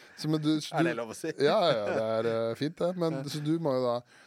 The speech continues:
Speaker 1: men da er, så du har jo, du må irritere deg inn i helvete når hele Norge blir amerikanske fotballeksperter en gang i året.
Speaker 2: Nei, det synes jeg jo, det er jo kjempefint.
Speaker 1: Å, du synes det? Ja.
Speaker 2: Ja,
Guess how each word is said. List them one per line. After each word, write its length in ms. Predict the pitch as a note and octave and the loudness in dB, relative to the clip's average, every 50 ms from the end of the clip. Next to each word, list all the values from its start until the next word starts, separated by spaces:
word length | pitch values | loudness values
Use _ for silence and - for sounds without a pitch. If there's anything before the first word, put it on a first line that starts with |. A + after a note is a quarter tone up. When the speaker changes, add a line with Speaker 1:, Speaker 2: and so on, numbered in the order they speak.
| - _ _ | -20 _ _
Speaker 1:
men 140 | - C3 | -4 0
da 120 | C#3 D3+ D#3 C#3+ | 2 2 2 2
er, 120 | D3 D3 D3 | 2 -2 -2
så 200 | C#3+ C#3 D3 D3 | -2 -4 -4 0
du 100 | C#3+ D3 | 0 2
har 160 | D3+ D3 C3 | 2 2 2
jo, 260 | A#2 A#2+ A#2+ A#2 A#2+ B2+ | 0 -2 -4 -4 -6 -8
du 80 | C3 C3+ | -6 -4
må 100 | C#3 C3 | -4 -4
irritere 400 | B2 A#2+ A#2+ A#2+ - B2+ G#2+ G2+ | -2 -4 -4 -4 -4 -4 -2 -2
deg 120 | G2 G#2+ A2+ A2 | -4 -6 -8 -8
inn 140 | G#2+ G#2+ | -6 -6
i 60 | A2+ A#2+ | -6 -4
helvete 540 | B2 A#2 A2 G2+ F#2+ F#2+ G2 - - A2+ A2 | -4 -4 -4 -4 -8 -10 -12 -10 -10 -8 -6
når 260 | A2+ A2 G#2+ G#2+ A#2 | -4 -4 -4 -4 -4
hele 280 | B2 C3 A2+ G#2 G#2+ A2 | -2 -2 -2 -2 -2 -6
Norge 280 | A2 A2 G#2+ G#2 G2+ | -8 -8 -6 -8 -8
blir 320 | G2+ G#2 G2+ G2 G2 G#2 G#2+ G#2+ - - _ | -6 -4 -4 -4 -4 -6 -8 -12 -18 -20 _
amerikanske 440 | - A2 A2 A2 A2 A2 G#2 - | -8 -8 -6 -6 -6 -8 -10 -10
fotballeksperter 680 | - A2+ A2+ G#2+ G2+ G#2 - - G#2 G2+ - G#2+ G#2+ G#2+ | -12 -8 -6 -6 -6 -6 -8 -10 -12 -8 -6 -6 -4 -4
en 120 | G#2+ G#2+ | -4 -6
gang 140 | G#2 G2+ G2 | -6 -6 -6
i 80 | G2 G2 | -6 -6
året. 200 | G2 A#2+ C3+ C3 | -6 -6 -4 -2
Speaker 2:
Nei, 140 | D3 F#3 G#3 | 0 0 0
det 140 | F#3 F#3 G#3 | -2 -4 -6
synes 160 | - G#3 - | -8 -6 -2
jeg 160 | C#3+ B2+ C3 | 0 0 0
jo, 80 | C#3 C#3+ | 0 0
det 100 | D#3+ F3 | -2 -2
er 60 | D#3 | -4
jo 80 | - - | -4 -6
kjempefint. 600 | E3+ D3 - - - - F#3 E4 D4 - _ _ | -12 -14 -14 -18 -14 -14 -12 -12 -14 -16 _ _
Speaker 1:
Å, 180 | _ _ - E3 | _ _ 2 2
du 80 | F#3 G3+ | 2 2
synes 200 | - - - - | -2 -8 -8 -2
det? 140 | - F#3+ E3+ | 0 2 2
Ja. 240 | D3+ C3+ A#2+ B2+ C#3+ | 2 0 2 2 2
Speaker 2:
Ja, 180 | F3+ G3+ G#3+ | 4 4 2